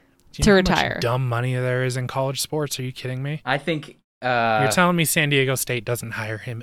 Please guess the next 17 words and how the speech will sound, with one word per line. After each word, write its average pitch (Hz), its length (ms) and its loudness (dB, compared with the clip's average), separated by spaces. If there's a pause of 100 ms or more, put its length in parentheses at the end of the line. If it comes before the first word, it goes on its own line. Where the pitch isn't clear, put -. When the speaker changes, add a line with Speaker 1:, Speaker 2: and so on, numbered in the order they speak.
Speaker 1:
immediately? 110 540 0
Speaker 2:
<laughs> - 20 6
Speaker 3:
uh, 262 800 6
as 131 160 0
in, 120 200 0
oh 120 180 4
yeah, 107 360 0
if, - 240 -12
uh, 110 320 0
oh 113 140 -2
yes, 92 400 -10
that's 107 280 -2
such - 280 -4
a 107 40 -8
good 98 200 -12
pick. - 300 -12 (200)
Uh, 107 320 -2